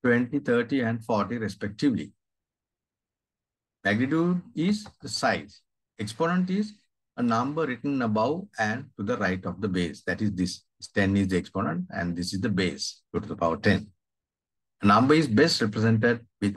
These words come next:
either one denary digit or two denary digits before the decimal point. We saw it earlier, like, two point four or max is two point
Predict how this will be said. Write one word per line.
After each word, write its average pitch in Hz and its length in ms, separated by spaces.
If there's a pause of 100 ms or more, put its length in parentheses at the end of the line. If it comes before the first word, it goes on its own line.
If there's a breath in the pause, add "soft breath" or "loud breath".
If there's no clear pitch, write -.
either 104 260
one 107 380
denary 147 500 (520)
digit 143 360
or 95 240 (300)
two 165 180
denary 104 400
digits 92 520
before 98 280
the 98 200 (100)
decimal 92 360
point. 90 300 (1600)
We 98 100
saw 95 180
it 92 180
earlier, 82 200
like, 87 200
two 113 140
point 117 280
four 147 260 (680)
or 104 260
max 104 380
is 147 140
two 123 200
point 123 360